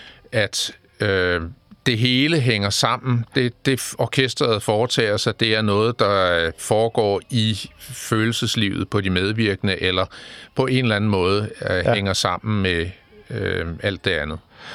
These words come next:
Speaker 2: Og som jo, øhm, øh, afslutter, øh, ja, på alle faser, fordi det ender jo med, at, at Wotan simpelthen sætter ild til Valhalla,
Speaker 1: Ja,
Speaker 2: og det
Speaker 1: eller,
Speaker 2: hele
Speaker 1: øh,
Speaker 2: brænder ned, og
Speaker 1: ja, Brunhilde er det vel, der,
Speaker 2: Er det Brunhilde, der
Speaker 1: der
Speaker 2: gør det?
Speaker 1: gør det. Hun,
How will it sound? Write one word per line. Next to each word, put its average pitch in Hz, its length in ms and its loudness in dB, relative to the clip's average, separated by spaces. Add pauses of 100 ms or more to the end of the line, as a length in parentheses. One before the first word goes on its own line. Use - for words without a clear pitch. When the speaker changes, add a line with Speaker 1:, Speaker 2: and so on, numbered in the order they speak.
(140)
Speaker 2:
Og 117 140 4
som 110 200 4
jo, 98 300 4
øhm, 92 420 2
øh, - 400 -4
afslutter, 113 520 2 (100)
øh, 98 420 2 (140)
ja, 101 120 2 (140)
på 117 100 4
alle 127 260 2
faser, 104 400 2
fordi 101 240 2
det 110 220 4
ender 113 120 4
jo 175 80 2
med, 113 280 4
at, 101 240 2 (840)
at 98 180 2
Wotan 107 420 4
simpelthen 101 300 4
sætter 101 340 2
ild 139 260 0
til 113 220 2
Valhalla, 101 460 4 (680)
Speaker 1:
Ja, 135 120 4
Speaker 2:
og - 60 4
det 127 60 4
Speaker 1:
eller, 101 140 4
Speaker 2:
hele 113 360 2
Speaker 1:
øh, 92 60 0
Speaker 2:
brænder 92 300 2
ned, 117 300 2
og 92 240 2
Speaker 1:
ja, 110 320 2
Brunhilde 123 600 2
er 98 120 4
det 107 140 -2
vel, 98 420 0
der, 95 160 4 (380)
Speaker 2:
Er 127 40 4
det 107 40 4
Brunhilde, 113 360 2
der 101 60 2
Speaker 1:
der 101 60 0
Speaker 2:
gør 127 120 4
det? 131 180 -2
Speaker 1:
gør 101 220 4
det. 117 180 -2
Hun, 104 300 0